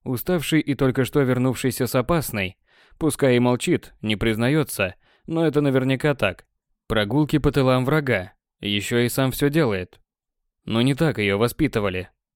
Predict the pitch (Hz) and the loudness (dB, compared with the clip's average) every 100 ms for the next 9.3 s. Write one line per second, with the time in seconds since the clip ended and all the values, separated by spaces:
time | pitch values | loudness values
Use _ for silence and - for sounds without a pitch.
0 | _ 160 147 - 156 139 165 151 139 131 | _ -2 0 2 2 2 2 2 0 2
1 | 175 147 143 120 110 95 92 _ _ _ | 0 2 0 2 0 -2 -4 _ _ _
2 | 107 104 120 110 117 113 165 - 104 90 | -4 -2 -2 -2 -2 0 -2 -2 -6 -6
3 | _ _ _ _ _ - 98 - 113 104 | _ _ _ _ _ -6 -6 0 0 2
4 | 160 156 147 135 139 120 127 131 117 131 | 2 4 4 4 2 2 2 2 2 0
5 | 120 - 123 120 113 127 123 123 147 139 | 0 0 2 0 0 0 2 2 2 0
6 | - 139 135 147 - 170 123 - 90 85 | -2 0 0 -2 0 -2 -2 -2 -4 -4
7 | _ - 165 151 117 98 87 - _ 120 | _ -4 0 2 0 -2 -6 -10 _ -2
8 | 123 135 151 175 170 139 127 135 120 107 | 0 0 2 4 2 2 0 -2 0 -4
9 | - 95 87 | -4 -8 -10